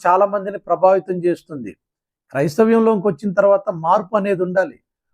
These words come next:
ఒకప్పుడు ఎలా పడితే అలా ఉన్నటువంటి వారు, ఎలా పడితే అలా మాట్లాడిన వారు, ఎలా పడితే అలా నడిచినటువంటి వారు, వారి సంప్రదాయాలు, వాళ్ళ ఆలోచనలు, వాళ్ళ కట్టుబాట్లన్నిటిని కూడా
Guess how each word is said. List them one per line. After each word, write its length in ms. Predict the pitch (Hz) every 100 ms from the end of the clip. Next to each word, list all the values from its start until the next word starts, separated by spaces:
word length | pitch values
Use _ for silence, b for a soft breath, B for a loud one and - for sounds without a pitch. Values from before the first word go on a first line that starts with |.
| _ 131
ఒకప్పుడు 640 | 135 190 226 240 220 - _ _ _ -
ఎలా 200 | 139 202
పడితే 320 | 214 220 226
అలా 160 | 214
ఉన్నటువంటి 560 | 202 190 214 185 214 180
వారు, 220 | 190 196
ఎలా 220 | 202 180
పడితే 300 | 190 202 175
అలా 120 | 196 180
మాట్లాడిన 540 | 165 175 202 196 185
వారు, 180 | 185 185
ఎలా 280 | 175 170 185
పడితే 220 | 196 175
అలా 120 | 185 156
నడిచినటువంటి 640 | 160 147 196 190 185 160 160
వారు, 280 | 160 170 - _ _ _ _
వారి 120 | 131
సంప్రదాయాలు, 720 | 131 135 147 196 202 196 202 214
వాళ్ళ 220 | 208 160
ఆలోచనలు, 580 | 139 185 202 165 196 208
వాళ్ళ 180 | 196 160
కట్టుబాట్లన్నిటిని 880 | 143 147 180 190 185 170 180 175 175
కూడా 180 | 165